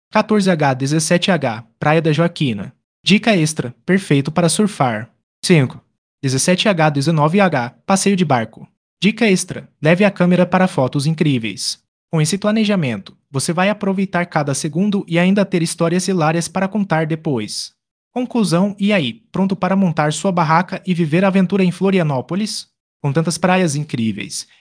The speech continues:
infraestrutura de primeira e dicas de segurança para não virar o rei do perrengue, sua experiência vai ser mais divertida do que tentar explicar para sua avó como funciona o TikTok.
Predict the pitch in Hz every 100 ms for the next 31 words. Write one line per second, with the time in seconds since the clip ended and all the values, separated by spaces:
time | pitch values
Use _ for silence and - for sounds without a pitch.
0 | _ 165 156 214 220 - 190 202 196 185
1 | 185 160 143 147 - 160 135 160 180 147
2 | 135 156 151 175 175 160 160 180 196 208
3 | 196 185 156 175 170 175 143 151 143 170
4 | 180 _ - 220 220 - 180 139 143 170
5 | 175 180 180 156 165 160 180 190 185 214
6 | 190 175 208 202 180 170 170 - 175 165
7 | 170 170 165 - 214 160 196 208 226 202
8 | 208 196 - 185 196 196 190 165 - 139
9 | 123